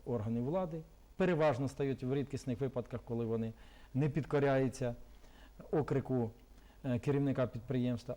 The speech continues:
А незалежні профспілки, вони існують далеко, навіть не в багатьох галузях.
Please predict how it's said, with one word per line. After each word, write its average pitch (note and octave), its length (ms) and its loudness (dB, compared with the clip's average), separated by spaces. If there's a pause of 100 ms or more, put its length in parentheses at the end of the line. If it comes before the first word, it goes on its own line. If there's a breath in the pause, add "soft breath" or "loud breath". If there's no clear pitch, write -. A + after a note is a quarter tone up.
А E3+ 80 0
незалежні F#3 520 2
профспілки, D#3 580 -2
вони C#3+ 300 2
існують C#3 760 -2 (100)
далеко, D#3 460 0
навіть C3+ 340 -2
не C#3 100 0
в B2 40 0
багатьох B2+ 460 0
галузях. G#2 420 -4